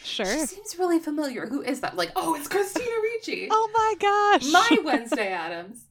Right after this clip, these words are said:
Speaker 2: Yeah.
Speaker 1: Yeah.
Speaker 2: <laughs> So yeah, that's what I've, well,
Speaker 1: Excellent.
Speaker 2: I've watched some other things, but that was, like, the main thing that I
Speaker 1: Yeah.
Speaker 2: thought was worth mentioning. Yeah. Oh, and I've also, um,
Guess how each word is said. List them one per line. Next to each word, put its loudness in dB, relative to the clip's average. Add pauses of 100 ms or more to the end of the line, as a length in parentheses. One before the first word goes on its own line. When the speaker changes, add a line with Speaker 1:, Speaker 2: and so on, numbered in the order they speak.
(140)
Speaker 2:
Yeah. -6
Speaker 1:
Yeah. 2
Speaker 2:
<laughs> -4 (800)
So -8
yeah, 0
that's -10
what -8
I've, -8
well, -8
Speaker 1:
Excellent. -8
Speaker 2:
I've -8
watched -10
some -10
other -6
things, -14
but -8
that -6
was, -12
like, -14
the -10
main -16
thing -18
that -14
I -12 (800)
Speaker 1:
Yeah. -2
Speaker 2:
thought -4
was -10
worth -10
mentioning. -12 (120)
Yeah. -6 (840)
Oh, 0
and 0
I've -4
also, -6
um, -10